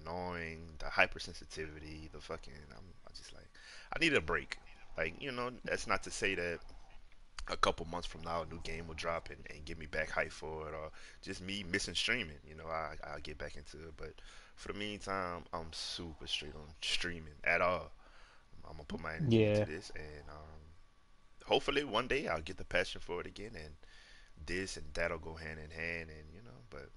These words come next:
Speaker 1: a-, as, as far as, um, just being a streamer, streamer, bro, I don't have the, have the passion. I don't want to. I'm not gonna lie. Um,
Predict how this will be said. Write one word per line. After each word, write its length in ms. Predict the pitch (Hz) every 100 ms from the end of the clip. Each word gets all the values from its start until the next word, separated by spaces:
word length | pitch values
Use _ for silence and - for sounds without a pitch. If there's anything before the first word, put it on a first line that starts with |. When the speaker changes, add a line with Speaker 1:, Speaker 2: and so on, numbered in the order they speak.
| - - - - -
Speaker 1:
a-, 140 | 107 92
as, 200 | 98 - - - -
as 100 | 92
far 320 | - 98 98
as, 140 | 87 85
um, 500 | 87 85 82 78 73 - - - -
just 140 | -
being 240 | 80 98 85
a 60 |
streamer, 520 | 76 - 85 101 104 101
streamer, 460 | - 117 113 107
bro, 240 | 85 - 71
I 120 | 98
don't 160 | 80 76
have 220 | 76 76
the, 380 | 76 - - -
have 200 | 78 73
the 80 | 71 -
passion. 440 | - 78 76 - 71
I 40 |
don't 160 | 76 76
want 140 | 76
to. 120 | - - - -
I'm 120 | 80
not 100 | 78
gonna 120 | 76
lie. 240 | 76 76 - - - - - - - - -
Um, 60 | -